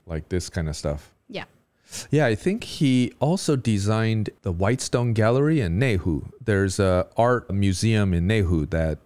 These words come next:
Speaker 1: I think it's a Japanese gallery that's kind of international Japanese gallery.
Speaker 2: Mm-hmm.
Speaker 1: Um, and I believe he designed that as well. Um, let's see. Yeah, this one.
Speaker 2: Mm-hmm.
Speaker 1: I haven't,
Speaker 2: Yeah.
Speaker 1: I haven't been here yet, but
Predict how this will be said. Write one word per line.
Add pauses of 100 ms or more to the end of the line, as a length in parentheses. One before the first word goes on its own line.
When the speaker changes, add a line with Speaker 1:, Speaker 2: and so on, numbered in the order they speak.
(120)
Speaker 1:
I
think
it's
a
Japanese
gallery
that's
kind
of
international
Japanese
gallery. (260)
Speaker 2:
Mm-hmm.
Speaker 1:
Um,
and
I
believe
he
designed
that
as
well. (340)
Um,
let's
see. (260)
Yeah,
this
one. (180)
Speaker 2:
Mm-hmm. (200)
Speaker 1:
I
haven't,
Speaker 2:
Yeah.
Speaker 1:
I
haven't
been
here
yet,
but